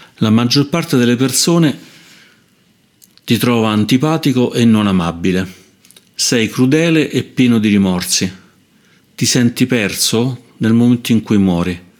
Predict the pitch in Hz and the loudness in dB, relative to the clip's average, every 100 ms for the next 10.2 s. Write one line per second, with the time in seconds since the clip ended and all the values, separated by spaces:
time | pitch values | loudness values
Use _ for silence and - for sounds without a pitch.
0 | _ _ _ _ _ - - - 170 151 | _ _ _ _ _ -10 -6 0 2 2
1 | 107 117 104 113 107 101 - 104 95 - | 0 -2 0 -2 -2 -4 -2 0 0 0
2 | - 104 - _ _ - 104 110 107 98 | -2 -4 -6 _ _ -10 -4 -2 0 0
3 | 98 87 - - 107 - - - - 120 | 0 -2 -4 -6 -6 -8 -20 -20 -6 -2
4 | 139 127 110 - 107 110 127 147 123 104 | 0 0 -2 -2 0 2 2 2 0 0
5 | 101 95 87 95 95 104 - - _ _ | 0 -2 -2 -4 -4 -6 -10 -20 _ _
6 | - 143 143 147 - 104 95 90 - - | -2 2 2 2 0 -2 -2 -2 -2 -4
7 | 92 - _ _ _ _ _ _ _ _ | -6 -8 _ _ _ _ _ _ _ _
8 | - 104 107 120 113 104 101 - 98 117 | -2 2 4 2 2 0 -2 -2 -2 -2
9 | 107 87 90 95 95 92 110 95 85 85 | -2 0 0 0 -2 -2 -2 -4 -4 -6
10 | - | -10